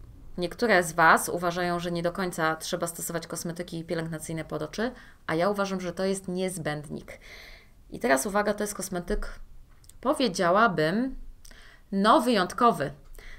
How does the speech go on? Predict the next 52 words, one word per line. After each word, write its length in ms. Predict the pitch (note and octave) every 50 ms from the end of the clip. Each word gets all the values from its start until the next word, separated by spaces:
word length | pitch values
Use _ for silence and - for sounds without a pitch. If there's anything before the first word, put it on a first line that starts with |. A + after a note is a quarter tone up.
| - - -
bo 180 | E3 F3+ F3+ F3+
z 80 | -
takim 280 | - C4 C#4 - C4+ C4
preparatem 520 | B3+ A3 G3+ G3 G3+ G#3+ B3+ B3 A#3 G3+
pod 180 | F#3+ F#3+ F3+ G#3
oczy 180 | A3+ - A#3
to 80 | A3+ -
się 140 | - - G#3
jeszcze 180 | G3 - G3
nie 80 | F#3 F3+
spotkałam, 460 | F3+ - F3 - - A#3 A#3+ A#3+ A3 -
a 100 | F3+ F3
już 160 | E3+ F3 F#3+
mówię, 180 | A3+ A3 A#3 A3+
co 120 | A3+ A3
jest 160 | G#3+ G#3 G3
w 40 | F#3+
nim 140 | F#3 F3 G3+
wyjątkowego. 600 | B3+ C#4+ E4 D#4+ D#4+ - C#4+ A3+ F3+ - - - - - - - - - - - - - - - - - - -
To 120 | - A3+ B3+
będzie 240 | D4 C4 A#3+ A#3 -
preparat, 420 | G3+ F#3+ F#3+ - F3+ G#3+ A#3+ -
który 180 | - - G3+ F#3+
możecie 340 | F#3 F#3+ G3 G#3 G3+ G3+
jednocześnie 440 | F#3+ F#3+ F#3 F3+ - G#3 - - G3
sobie 220 | F#3+ - F3 F3 E3+
stosować 500 | - - F3 - F3+ D#3+ D#3 D#3 - -
pod 220 | - F#3+ F3+ F3
oczy, 320 | E3 E3 - B3+ D4+ D4 -
ale 240 | - E3+ E3 A3+ A3+
też 160 | A3+ F3 E3+
na 100 | E3+ E3
całą 260 | E3 - F#3 F3 E3+
twarz. 360 | E3+ - E3 - - - - - - - - - -
Jak 140 | E3 - -
to 100 | E3 D#3+
możliwe, 340 | E3 E3+ G3+ A#3 G#3 F3+
już 100 | E3 E3
tłumaczę, 320 | - - D#3+ D#3+ D#3 - D#3
o 40 | -
co 100 | - -
chodzi. 320 | - - - - - - - _ - - - - - - - - - - - - - - - - - -
E, 300 | - E3+ E3 D#3+ D#3+ D#3+
to 120 | D#3+ - -
jest 140 | G4+ - -
kosmetyk 380 | C#4+ C#4 - A3+ A3+ A3 -
pod 180 | - F3+ F3 -
oczy, 320 | D#3 D3+ - - G3+ A#3 - - - - - - -
która 260 | - - - F#3 F3+ F3+
z-, 240 | E3+ F3 - -
który 240 | - - G3+ G3 G3
zawiera, 560 | F#3 F#3 E3+ E3+ D#3+ D#3 D#3 F3 G3+ G#3 -